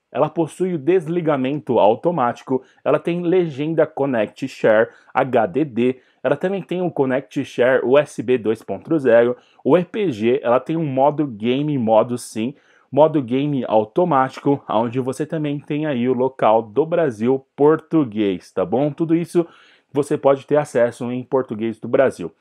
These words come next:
Compatível com H I D, U S B, I P V seis, suporte M B R, suporte, sensor ecológico, ela tem um selo Procel, digital broadcast, sintonizador analógico,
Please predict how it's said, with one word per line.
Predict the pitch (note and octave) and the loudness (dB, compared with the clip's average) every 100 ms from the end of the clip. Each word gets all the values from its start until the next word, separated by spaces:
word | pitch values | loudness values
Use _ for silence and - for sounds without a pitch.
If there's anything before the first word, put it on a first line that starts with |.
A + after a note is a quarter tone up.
| - _ _ | -20 _ _
Compatível | - F#3 G3 G#3 G#3 | 0 2 0 0 -4
com | G3+ F#3+ F#3+ | 2 2 2
H | F#3 E3+ F#3+ | -2 2 2
I | G3 D3+ | 2 -4
D, | G2 B2+ C#3 _ | -2 0 -2 _
U | D#3 F3+ | 4 4
S | F#3 F3 F3 | 4 -2 -8
B, | A2 A2+ B2 - _ | -4 -2 -2 -6 _
I | G3 - | -6 -2
P | G#3 | -2
V | D3+ C3 C3+ | -2 -4 -6
seis, | - G#2+ A#2 | -6 -6 -6
suporte | - B2 - C#3 D3 F3 - | -8 -8 0 0 0 -6 -6
M | E3+ F3 | -6 -4
B | D3 | -2
R, | A2+ A2 C3 | 0 0 -4
suporte, | C3+ A2 - G#2 A#2 C3+ _ _ | -10 -10 0 0 0 -8 _ _
sensor | - D#3 - E3+ E3+ | -8 -8 -2 -2 -2
ecológico, | F3+ E3 F#3+ C3 G#2+ A#2 - C#3+ - _ - | -8 -2 2 4 4 2 -4 -8 -8 _ -4
ela | C#3+ | -2
tem | E3+ E3+ | -2 -6
um | E3+ D3+ | -6 -10
selo | - - D#3 D#3+ D#3 | -10 -2 2 2 0
Procel, | - E3 D#3 - A2 A2 C#3+ - _ | -4 -8 -8 -2 4 4 2 -8 _
digital | D3+ D#3 E3 - D3 D3 D3 | -8 -4 -4 2 4 4 2
broadcast, | A2+ B2 B2+ B2+ - A#2 B2 - - _ - | 0 2 2 0 -2 0 0 -4 -18 _ -14
sintonizador | - F3+ F#3 F3 D#3+ D#3 A#2 B2+ - | -12 -4 -4 -2 0 0 2 2 2
analógico, | C#3 D#3 A2 A#2 B2 C#3 C#3+ | -2 -2 0 0 -2 -4 -6